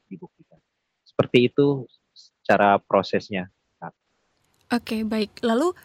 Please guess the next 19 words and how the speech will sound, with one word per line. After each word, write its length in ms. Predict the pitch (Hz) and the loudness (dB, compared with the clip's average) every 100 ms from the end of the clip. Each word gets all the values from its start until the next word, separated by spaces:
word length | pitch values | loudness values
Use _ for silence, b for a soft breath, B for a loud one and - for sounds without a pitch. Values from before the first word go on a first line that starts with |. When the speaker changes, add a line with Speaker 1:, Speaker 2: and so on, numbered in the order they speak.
| b b b - | b b b -4
Speaker 2:
apa 200 | 277 - | -2 0
sa-, 240 | 277 254 _ _ - | -2 -2 _ _ -4
lalu 220 | 254 285 | -2 0
apa 280 | 269 247 262 | 0 0 -2
saja 320 | 269 240 226 285 | -2 -2 0 0
tantangan 400 | 254 247 233 262 | 0 0 0 0
dalam 280 | 220 233 | 2 0
setiap 280 | 254 247 208 | -2 -2 -2
prosesnya? 440 | 202 208 196 - - _ _ _ _ _ _ _ _ _ _ | -4 -6 -6 -10 -12 _ _ _ _ _ _ _ _ _ _
Speaker 1:
Oke, 320 | 131 - 113 98 | 0 2 2 2
tantangan 440 | 104 104 143 147 | -2 0 0 2
dalam 360 | 120 110 104 104 | 4 4 2 -6
setiap 280 | - 104 - | -2 0 2
proses 400 | 104 98 98 - | 0 0 -2 -4
fact 240 | - - 95 | -10 -10 -12
checking 240 | 98 87 | -18 -18
ini 240 | 87 98 123 | -18 -16 -10
adalah 500 | 92 80 85 107 139 _ _ _ _ _ _ _ _ - | -6 -4 -2 -2 -4 _ _ _ _ _ _ _ _ -8
ketika 880 | - - 110 _ - 120 120 117 | -8 -8 -14 _ 4 4 6 2